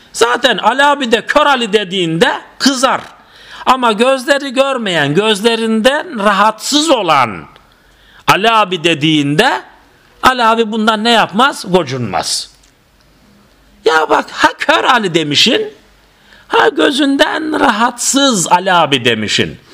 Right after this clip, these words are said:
İkisi de aynı kişiyi ne yapıyor?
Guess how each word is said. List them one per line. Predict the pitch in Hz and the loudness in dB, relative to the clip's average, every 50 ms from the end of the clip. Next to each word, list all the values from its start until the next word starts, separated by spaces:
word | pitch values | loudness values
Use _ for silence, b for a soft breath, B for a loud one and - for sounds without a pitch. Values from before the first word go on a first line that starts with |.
| B B B B B B B B B B B B B B | B B B B B B B B B B B B B B
İkisi | 330 403 - 427 - - 440 - | -4 -2 -2 -4 -2 -2 -2 0
de | - | 0
aynı | - 247 262 277 311 302 311 294 | 0 0 0 0 -2 -2 -4 -2
kişiyi | - 233 214 - 220 214 190 180 | -2 0 -2 0 0 0 0 0
ne | 175 170 | 2 2
yapıyor? | 160 156 139 127 147 135 131 151 202 - 202 | 2 2 2 2 2 0 2 2 0 0 -2